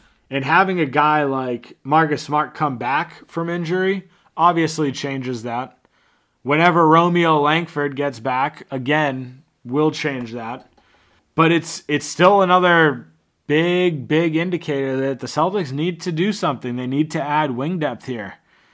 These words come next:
We can't, we can't be putting all of this pressure solely on the backs of J B and Tatum,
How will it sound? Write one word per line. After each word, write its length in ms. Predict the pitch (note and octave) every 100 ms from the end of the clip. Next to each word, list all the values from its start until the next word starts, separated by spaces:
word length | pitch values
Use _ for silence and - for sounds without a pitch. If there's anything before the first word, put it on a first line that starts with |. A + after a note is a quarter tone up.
| _ _
We 140 | B2+
can't, 500 | A#2+ D3+ E3+ F3 E3
we 140 | C#3 B2+
can't 320 | - F3 F#3+
be 120 | G3+
putting 500 | D#3+ - F3+ E3 C3
all 360 | - B2+ D#3 E3
of 120 | C3+
this 200 | C3+ -
pressure 720 | - C#3+ D#3 C#3+ A2+ G#2+ - _ _
solely 640 | - - D3+ E3 E3 D3+
on 220 | C#3+ C#3+ C3+
the 100 | A#2+
backs 440 | B2+ C#3+ C#3+ -
of 160 | B2 A2
J 260 | B2+ C3+
B 500 | A#2+ B2+ B2+ A#2+ G2+ _ _ _ _ -
and 220 | A#2+ A2+
Tatum, 480 | B2 A#2+ G2 C#2+